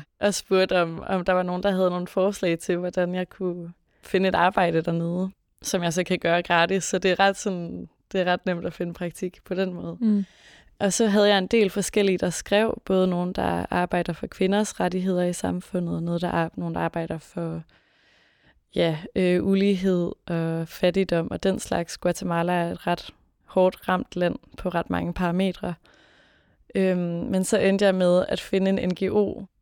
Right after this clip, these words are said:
Speaker 1: som kan lidt af det hele, men også bare, øh, forholder sig rigtig meget til naturen. Det er sådan, det minder lidt om en sådan økofarm på en måde. Øh, men de underviser i de måder, mayaerne plejede at plante og høste,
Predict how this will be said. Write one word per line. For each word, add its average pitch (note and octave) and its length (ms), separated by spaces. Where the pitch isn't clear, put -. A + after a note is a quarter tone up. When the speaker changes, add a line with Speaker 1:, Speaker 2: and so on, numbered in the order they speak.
Speaker 1:
som F3 720
kan G#3 220
lidt F#3 200
af F3 120
det E3+ 140
hele, G3 420
men F#3+ 240
også F3+ 240
bare, F3 380
øh, F3+ 500
forholder F3+ 500
sig E3+ 140
rigtig F3 280
meget F3 420
til F#3 200
naturen. F3 560
Det F#3 180
er E3 40
sådan, E3+ 480
det G3 100
minder G3 200
lidt F#3 180
om F3 180
en E3 120
sådan E3+ 260
økofarm F#3+ 880
på - 120
en D#3+ 120
måde. D#3+ 380
Øh, F3 380
men F3 180
de F3 200
underviser F#3 560
i F3 220
de F#3 200
måder, F3+ 300
mayaerne F3+ 540
plejede F3 400
at E3+ 80
plante F#3 440
og F3+ 60
høste, G3+ 580